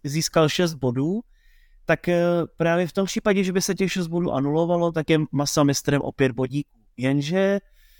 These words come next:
<clears throat> já si myslím, že to je zase hrozně nefér vůči těm ostatním. Ten závod se zkrátka odjel a ruku na srdce, řešil by to Felipe, kdyby neodjel s tankovací hadicí, kdyby si připsal těch deset bodů?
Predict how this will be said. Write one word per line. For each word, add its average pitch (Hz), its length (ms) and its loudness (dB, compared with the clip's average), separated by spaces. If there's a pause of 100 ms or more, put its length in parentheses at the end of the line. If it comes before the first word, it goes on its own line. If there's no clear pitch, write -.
<clears throat> - 500 -2
já 160 160 4
si 185 140 0
myslím, 185 260 0
že 175 100 0
to 185 100 -2
je 180 60 2
zase 180 340 0
hrozně 175 280 0
nefér 175 280 0
vůči 175 260 -2
těm 180 160 0
ostatním. 156 500 0
Ten 147 180 2
závod 135 300 4
se 151 100 -4
zkrátka 156 520 0
odjel 135 600 2
a 123 480 2 (800)
ruku 165 240 0
na 160 120 2
srdce, 147 600 2
řešil 131 360 -2
by 202 100 0
to 196 140 -4
Felipe, 175 480 2
kdyby 156 680 0
neodjel 147 340 2
s - 80 -6
tankovací 147 440 2
hadicí, 139 380 2
kdyby 131 220 -2
si 131 140 -2
připsal 123 360 -4
těch 135 160 0
deset 127 260 -2
bodů? 120 340 -6